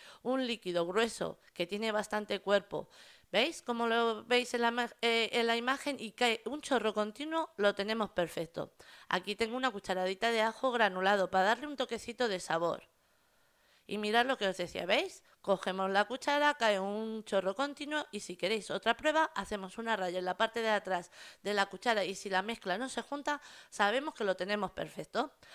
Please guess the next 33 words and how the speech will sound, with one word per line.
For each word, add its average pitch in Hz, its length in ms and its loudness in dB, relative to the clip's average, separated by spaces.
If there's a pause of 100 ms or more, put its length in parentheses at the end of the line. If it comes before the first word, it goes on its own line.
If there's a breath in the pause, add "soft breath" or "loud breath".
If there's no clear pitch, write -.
(160 loud breath)
Ahora, 190 320 4
una 208 220 0
vez 277 160 -2
ya 302 80 2
los 277 180 0
tenemos 262 380 -2
los 254 200 2
dos 262 280 0 (160)
preparados, 254 680 4 (120)
vamos 190 380 2
a 220 60 -4
comenzar 208 400 0
a 254 80 8
rebozar. 175 540 0 (640 loud breath)
Metemos 269 540 -2
nuestra 190 340 0
bola, 180 400 2 (120)
rebozamos 180 600 -2
por 185 180 2
ambos 170 300 0
lados, 156 420 -2
por - 300 -10
todos 160 260 -2
los 180 160 -2
lados. 262 640 0
Una 180 180 -4
vez 180 160 0
las 175 220 -2
tenemos, 294 640 -2
escurrimos 185 680 -4
bien 208 240 -2
el 175 140 -6
exceso 180 580 -6